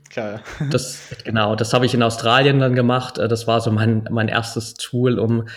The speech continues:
Speaker 2: das mal für mich, äh, zu realisieren, wie wenig Leute da eigentlich sich drum kümmern, wenn du plötzlich in der, ähm, vollbesetzten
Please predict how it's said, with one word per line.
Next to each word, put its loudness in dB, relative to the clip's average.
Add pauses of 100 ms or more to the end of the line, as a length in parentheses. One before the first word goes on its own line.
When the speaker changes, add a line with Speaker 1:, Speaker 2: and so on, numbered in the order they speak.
(100)
Speaker 2:
das -4
mal 2
für -2
mich, -2
äh, -2
zu -8
realisieren, 2 (380)
wie 0
wenig 2
Leute 0
da 0
eigentlich -2
sich -6
drum -6
kümmern, 0
wenn 0
du 0
plötzlich -4
in 0
der, 0
ähm, -4
vollbesetzten -2